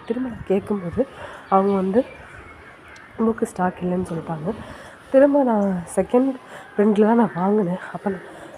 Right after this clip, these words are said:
ஸ்டாக் இல்லைன்னு சொல்லும்போது ரொம்ப வருத்தப்பட்டேன். "ச்சே, வாங்கியிருந்தா நேரம் படிச்சிருக்கலாம்" அப்படின்னு. கிட்டத்தட்ட இந்த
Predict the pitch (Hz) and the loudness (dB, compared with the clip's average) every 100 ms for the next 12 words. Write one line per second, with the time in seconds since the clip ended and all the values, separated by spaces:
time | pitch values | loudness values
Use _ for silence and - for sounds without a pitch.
0 | - - 208 240 247 220 240 254 196 190 | -14 0 2 2 -2 -4 -6 -4 -2 2
1 | 208 214 180 220 180 170 202 185 180 - | 2 2 0 -4 -6 -6 -6 -6 -6 -10
2 | - 208 208 - - - 185 190 208 220 | -8 -6 -6 -10 -20 -6 2 2 4 4
3 | 214 190 196 185 - 208 190 185 156 151 | 2 2 0 -2 -4 -4 -2 -2 -4 -4
4 | 190 247 - - - - - 254 269 302 | -4 -6 -14 -20 -20 -4 2 4 2 2
5 | 233 | -2